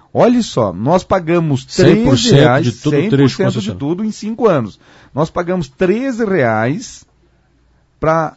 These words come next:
Speaker 1: passar em pista simples vinte anos.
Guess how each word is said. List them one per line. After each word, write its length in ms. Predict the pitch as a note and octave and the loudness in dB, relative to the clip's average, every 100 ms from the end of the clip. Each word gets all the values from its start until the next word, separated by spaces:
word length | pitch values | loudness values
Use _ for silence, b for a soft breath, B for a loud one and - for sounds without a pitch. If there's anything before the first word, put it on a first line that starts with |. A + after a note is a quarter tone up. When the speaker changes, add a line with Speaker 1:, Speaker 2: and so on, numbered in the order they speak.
| _ | _
Speaker 1:
passar 360 | D3 C#3+ D3+ C#3 | -2 0 0 2
em 120 | C3+ | 0
pista 480 | C3 G3+ B3 - A3 | -2 -2 -4 -2 -4
simples 680 | - - D#3+ F#3 F#3 G3 | -2 -4 -2 -2 -4 -8
vinte 500 | D#3 C3+ B3+ D#4 - | -8 -6 -6 -6 -2
anos. 600 | F#3+ G#3 B3+ G3+ C3 - | 0 2 2 0 -2 -6